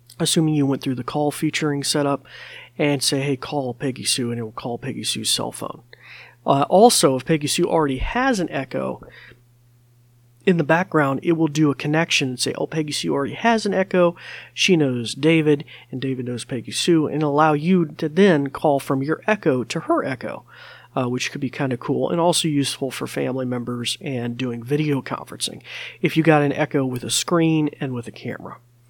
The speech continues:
Uh, but you don't have to, out of the gate, enable that functionality,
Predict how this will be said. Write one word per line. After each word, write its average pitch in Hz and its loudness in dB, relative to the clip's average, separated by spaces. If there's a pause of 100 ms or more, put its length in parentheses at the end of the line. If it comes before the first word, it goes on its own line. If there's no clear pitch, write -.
(560)
Uh, 139 4
but 175 4
you 233 8
don't 180 10
have 160 4
to, 156 2
out 143 2
of 131 0
the 131 -2
gate, 131 -4 (340)
enable 151 4
that 143 2
functionality, 147 2